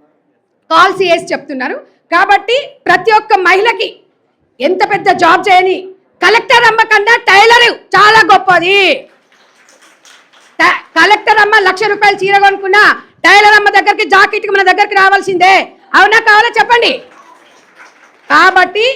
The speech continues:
మనమే ఇవాళ ఎంతో మంది కలెక్టర్లను చేసింది తల్లి. ఒక్క కుట్టు మిషన్ వస్తే బజార్లో కుట్టు మిషన్ పెట్టుకొని మన ఆత్మగౌరవం కాపాడుకుంటూ మన పిల్లలని పోషించుకుంటే, ఇందాక నా సోదరి చెప్పింది, ఆ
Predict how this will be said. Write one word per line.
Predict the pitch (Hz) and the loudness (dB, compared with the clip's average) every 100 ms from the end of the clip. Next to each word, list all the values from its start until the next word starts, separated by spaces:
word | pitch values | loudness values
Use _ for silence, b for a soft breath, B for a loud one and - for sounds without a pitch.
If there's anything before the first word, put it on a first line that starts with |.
| - _ - 254 294 | -8 _ -14 -4 -2
మనమే | 349 403 381 233 - _ _ - | 0 0 -2 -4 -14 _ _ -10
ఇవాళ | 294 381 381 339 | -2 0 2 2
ఎంతో | 359 392 392 359 | 0 0 0 0
మంది | 370 415 | -2 -2
కలెక్టర్లను | 370 381 381 381 381 370 349 339 | -2 -2 -2 -2 -2 -4 -6 -4
చేసింది | 339 359 320 - | -4 -6 -10 -8
తల్లి. | 269 269 269 _ _ _ _ _ | -8 -8 -16 _ _ _ _ _
ఒక్క | 339 330 453 | -6 -2 -2
కుట్టు | 427 427 453 | -2 -4 -4
మిషన్ | 453 440 | -2 0
వస్తే | 427 - 466 587 605 _ _ _ | -2 -2 -2 -2 -6 _ _ _
బజార్లో | 208 320 381 392 392 | -4 -2 0 0 -2
కుట్టు | 381 - | -6 -6
మిషన్ | 392 381 381 | -6 -4 -2
పెట్టుకొని | 370 370 415 466 370 - _ _ - | -2 0 -2 0 -2 -6 _ _ -10
మన | 294 339 311 | -6 -2 0
ఆత్మగౌరవం | 392 - 427 403 392 392 | 0 -2 -2 2 2 2
కాపాడుకుంటూ | 370 359 392 403 403 403 392 480 554 - _ 311 | -2 -2 0 0 -2 -4 -4 -4 -4 -10 _ -4
మన | 370 381 392 | -2 -2 -2
పిల్లలని | 415 466 480 466 415 - _ - | 0 2 2 2 -2 -6 _ -2
పోషించుకుంటే, | 294 403 415 453 415 392 359 370 349 285 - _ _ | 4 4 2 -4 -6 -8 -4 0 0 -2 -12 _ _
ఇందాక | 311 339 349 | -4 -4 -2
నా | 330 302 | -6 -8
సోదరి | 311 294 302 277 | -8 -10 -8 -10
చెప్పింది, | 277 285 202 196 _ _ _ _ _ _ | -12 -12 -14 -16 _ _ _ _ _ _
ఆ | - | -4